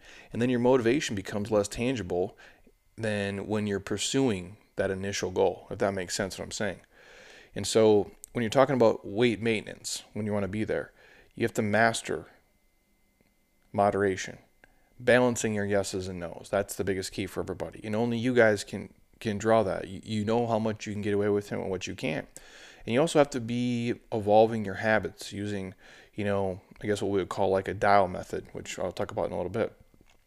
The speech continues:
And you have to really find your deep reason. And that's the key here.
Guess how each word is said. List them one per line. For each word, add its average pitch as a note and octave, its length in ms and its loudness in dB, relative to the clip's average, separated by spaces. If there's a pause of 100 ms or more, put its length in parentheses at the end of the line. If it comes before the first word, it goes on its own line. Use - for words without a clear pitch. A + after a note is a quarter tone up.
(420)
And B2 380 -2 (920)
you G#2+ 120 -6
have B2+ 260 4
to B2 100 -4
really A#2+ 220 2
find A2+ 400 2
your G#2 100 -2
deep G#2+ 320 -4
reason. G#2 480 -6
And G2+ 160 -6
that's B2+ 240 0
the G#2+ 100 -8
key G2+ 220 -6
here. - 300 -10